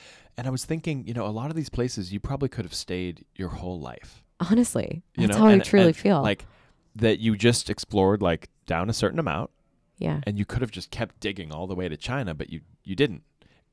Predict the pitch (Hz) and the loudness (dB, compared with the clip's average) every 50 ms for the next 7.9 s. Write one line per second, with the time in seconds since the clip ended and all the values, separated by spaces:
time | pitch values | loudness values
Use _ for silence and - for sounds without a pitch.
0 | _ - - - 208 196 233 - 339 349 320 330 311 285 294 277 269 254 233 220 | _ -18 -16 -2 4 4 6 8 8 10 10 10 12 12 12 12 12 12 10 8
1 | 196 185 214 254 262 247 247 - - 214 180 147 240 - - - - 359 - - | 6 6 6 4 4 2 2 2 2 2 4 6 8 10 10 12 12 10 10 10
2 | 311 - - 269 - - 247 - 233 233 - 440 494 - 494 440 - 320 269 233 | 8 8 8 6 4 4 2 2 2 0 2 6 8 8 10 12 10 12 12 10
3 | 170 - 294 330 - 349 - 254 233 294 254 240 233 - 139 - - - - - | 10 12 12 12 12 12 12 12 10 10 10 8 8 6 6 2 0 -2 0 -2
4 | - - - - - 605 640 605 587 539 466 - 254 233 208 196 196 - - 269 | -2 -2 -2 -2 0 0 0 2 0 0 0 2 4 4 6 4 4 6 4 6
5 | - 240 208 165 - - - - - 123 120 143 165 175 185 180 156 139 139 139 | 6 6 4 2 2 -2 -6 -4 -4 -2 -2 0 0 2 4 4 4 4 2 -2
6 | 180 165 147 139 120 107 78 98 113 107 - - 104 98 120 143 147 127 - 120 | -6 -6 -6 -6 -6 -6 -2 0 0 0 2 2 2 4 6 4 4 4 4 2
7 | 95 87 92 98 104 104 92 82 80 92 92 95 92 87 80 76 76 | 2 2 2 4 4 4 4 4 2 2 4 4 4 2 0 -2 -6